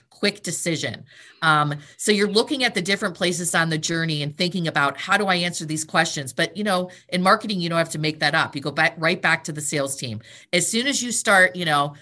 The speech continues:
and I said this before, but bridging the gap, you know, to play off of you all. But, um, between marketing and sales, your sales team quickly responds to that. And they say,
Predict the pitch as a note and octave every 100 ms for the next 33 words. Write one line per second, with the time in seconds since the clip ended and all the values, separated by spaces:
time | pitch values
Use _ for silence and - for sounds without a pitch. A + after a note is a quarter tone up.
0 | _ - C#3+ C#3+ C#3+ E3+ D#3+ D#3 D#3+ F#3+
1 | F3 C#3 D3 D3+ D#3+ G3+ G3 G#3 F#3+ C#3
2 | D3 E3+ C#3+ C#3 - D3+ C#3+ D3 D3 C#3
3 | D3 C3 B2+ C#3 D3 D3+ - - - F#3
4 | E3 D#3+ D#3+ E3 E3+ - D4 F#4 G3 D3+
5 | D#3 D3+ C#3+ C#3+ D#3 D#3 F#3+ F#3 B3 C4
6 | C4+ B3+ F#3 - - C4+ C#4 B3 F#3 E3+
7 | - E3 E3 E3 - C3 B2+ - D#3 D3
8 | D3 D3 F3+ D#3+ D3 C#3+